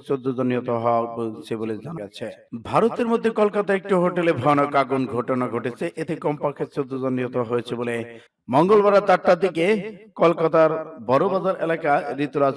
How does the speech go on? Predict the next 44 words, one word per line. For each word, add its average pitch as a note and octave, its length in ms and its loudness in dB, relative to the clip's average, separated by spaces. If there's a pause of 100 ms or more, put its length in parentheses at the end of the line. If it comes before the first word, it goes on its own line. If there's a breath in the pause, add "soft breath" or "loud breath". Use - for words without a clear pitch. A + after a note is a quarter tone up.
হোটেলে B2+ 300 -4
এই B2 240 -8
ঘটনা A2+ 440 -4
ঘটে। B2+ 320 -2 (320)
কলকাতার E3+ 440 2
পুলিশ F#3 300 -4
কমিশনার D#3 680 2 (240)
মনোজ E3 280 2
কুমার F#3 560 0 (100)
বর্মা D3 320 4 (100)
জানান, D3+ 540 0 (280)
আগুন C#3+ 300 2
নিয়ন্ত্রণে F#3+ 420 0
আনা F3+ 220 0
হয়েছে, F3 300 -2
চোদ্দটি D#3 440 -4
মরদেহ D3 300 0
উদ্ধার C#3+ 280 2
করা C3+ 200 0
হয়েছে C3 220 -2
এবং A#2+ 200 -4 (100)
বেশ D3 300 -6
কয়েকজন F3+ 420 -2
আহত D3+ 280 0
অবস্থায় C3+ 420 0
উদ্ধার B2 320 -2
হয়েছে। - 440 -16
তদন্তের B2 400 -2 (100)
জন্য C#3+ 140 2
একটি C#3+ 240 -2
বিশেষ D3+ 400 -4
দল E3 160 4
গঠন B2+ 300 0
করা G#2 260 -10
হয়। - 140 -20 (200)
জানা D#3 240 6
যায়, F#3 260 6
আগুন D#3 340 2
নিয়ন্ত্রণে D3 380 0
ফায়ার B2+ 220 0
সার্ভিসের B2+ 480 -4
এগারোটি B2+ 420 -4
ইউনিট B2 320 -4
কাজ B2+ 180 0